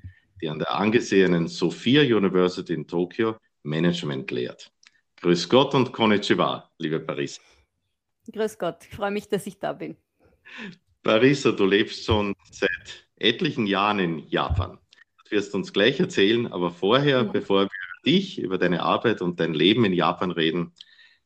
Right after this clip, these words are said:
Speaker 1: hätte mich noch etwas anderes interessiert. Was heißt Erfolg für dich?
Speaker 2: Ähm, ja, danke, das ist eine sehr interessante Frage. Ich habe mir im Vorfeld schon ein paar Gedanken gemacht. Also für mich persönlich ist Erfolg eigentlich die Möglichkeit,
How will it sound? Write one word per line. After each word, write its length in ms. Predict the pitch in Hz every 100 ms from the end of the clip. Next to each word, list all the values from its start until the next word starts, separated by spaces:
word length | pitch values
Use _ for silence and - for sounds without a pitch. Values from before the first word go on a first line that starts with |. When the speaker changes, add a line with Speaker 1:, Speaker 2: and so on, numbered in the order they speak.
| _
Speaker 1:
hätte 280 | - - 90
mich 200 | 87 90
noch 140 | 87
etwas 320 | 85 87 82
anderes 360 | 62 78 76 -
interessiert. 720 | 76 76 67 - 67 60 - _ _ _ _ _
Was 360 | 85 104 151 -
heißt 420 | 101 107 - -
Erfolg 640 | 90 - 82 82 95 - _ _
für 180 | - 104
dich? 360 | - - - _ _ _ _ _ _ _ _ - - - _ -
Speaker 2:
Ähm, 560 | 220 214 208 202 208 -
ja, 260 | 185 202 233
danke, 340 | 175 202 233
das 200 | 196 170
ist 100 | 190
eine 180 | 196 196
sehr 140 | 202
interessante 540 | 202 220 202 180 190 233
Frage. 440 | - 156 202 262
Ich 220 | 233 226
habe 140 | 226 220
mir 140 | 220 - - -
im 120 | 220
Vorfeld 380 | 196 185 262 -
schon 100 | 226
ein 60 |
paar 100 | 214
Gedanken 460 | 233 190 160 - 247
gemacht. 320 | 240 233 - - - -
Also 180 | 226 247
für 160 | 240 254
mich 240 | 277 -
persönlich 640 | 190 - 202 240 277 - -
ist 140 | 233
Erfolg 360 | 233 220 214 -
eigentlich 720 | 185 196 240 247 240 - -
die 80 | 233
Möglichkeit, 800 | 214 190 208 233 - 214 208